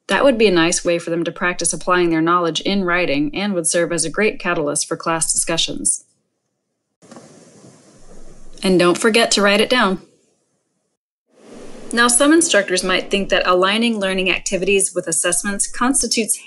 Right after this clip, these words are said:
hand-holding. You might have heard the saying, "teaching to the test," as a derogatory description of this. But why shouldn't learning activities be aligned with assessments?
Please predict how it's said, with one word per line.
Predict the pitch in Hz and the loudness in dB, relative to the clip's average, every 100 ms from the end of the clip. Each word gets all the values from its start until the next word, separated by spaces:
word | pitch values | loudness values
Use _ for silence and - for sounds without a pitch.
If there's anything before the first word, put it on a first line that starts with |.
| - | -2
hand-holding. | 214 214 - - - - - - - - - | 0 2 4 2 0 -6 -12 -20 -20 -20 -8
You | 202 208 | 0 4
might | 226 | 6
have | 247 | 4
heard | 240 190 | 2 0
the | 185 | 2
saying, | - 185 175 175 | 2 2 2 0
"teaching | - 240 240 214 | 0 0 2 -2
to | - | 0
the | 170 | -2
test," | - 170 - - - | -2 -2 -2 -4 -2
as | 190 | -2
a | 180 | 0
derogatory | 175 180 185 208 - 175 165 | 2 4 4 4 0 0 0
description | 170 240 - 165 | 0 -2 -4 -6
of | 147 | -6
this. | - - - - - - - - - | -8 -6 -6 -8 -12 -12 -12 -10 -2
But | 247 | 2
why | 277 349 | 4 2
shouldn't | - 330 349 196 | 2 2 2 2
learning | 185 170 165 | 0 0 -2
activities | - 185 160 160 156 | -4 -6 -6 -6 -4
be | 170 | -2
aligned | 165 165 160 | -2 -2 -4
with | 160 160 | -6 -6
assessments? | - 208 - 202 - - - | -4 -4 -6 -8 -8 -4 -4